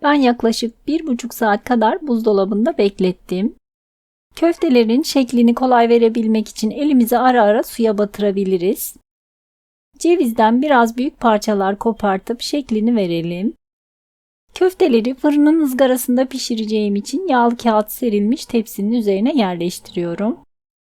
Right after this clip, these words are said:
Köfteleri ızgara yerine isterseniz kalın tabanlı bir tavayı iyice kızdırdıktan sonra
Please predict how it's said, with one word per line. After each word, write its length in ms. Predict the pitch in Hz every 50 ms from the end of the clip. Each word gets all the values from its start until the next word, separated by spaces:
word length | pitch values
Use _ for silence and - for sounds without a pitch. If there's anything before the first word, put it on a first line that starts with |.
| _ _ -
Köfteleri 580 | - 302 330 - - 349 269 233 226 214 247 -
ızgara 380 | 269 233 226 233 277 277 269
yerine 400 | 247 214 202 196 196 196 196 202
isterseniz 720 | 247 240 - - 269 262 269 262 - 233 208 202 202 - -
kalın 320 | - - 247 247 285 294
tabanlı 520 | 262 269 233 214 214 202 214 247 311 349
bir 180 | 277 247 240 240
tavayı 400 | - 233 208 196 190 185 190 202
iyice 360 | 226 262 262 233 226 240 240
kızdırdıktan 800 | 240 - 240 214 214 220 214 202 208 208 - - 226 220 226 233
sonra 480 | 233 - 208 180 170 170 175 196 254